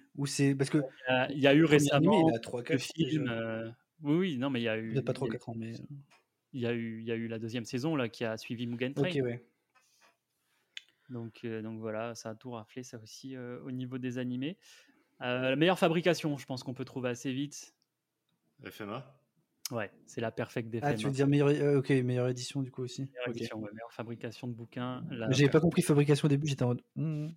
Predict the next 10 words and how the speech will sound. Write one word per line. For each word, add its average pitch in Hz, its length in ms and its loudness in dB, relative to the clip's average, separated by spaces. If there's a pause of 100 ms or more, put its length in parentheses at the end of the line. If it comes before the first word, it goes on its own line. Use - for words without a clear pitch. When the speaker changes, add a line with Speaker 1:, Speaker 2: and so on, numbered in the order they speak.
(200)
Speaker 1:
ok. 110 160 -12 (680)
Speaker 2:
La 120 380 -2
Speaker 1:
Ouais, 147 100 6
Speaker 2:
meilleure 135 200 4
Speaker 1:
bah, 123 60 4 (260)
Speaker 2:
édition. - 500 -14
Speaker 1:
pff, 127 240 -12 (240)
mérité, 113 540 0
quand - 120 -6
même. 151 160 -2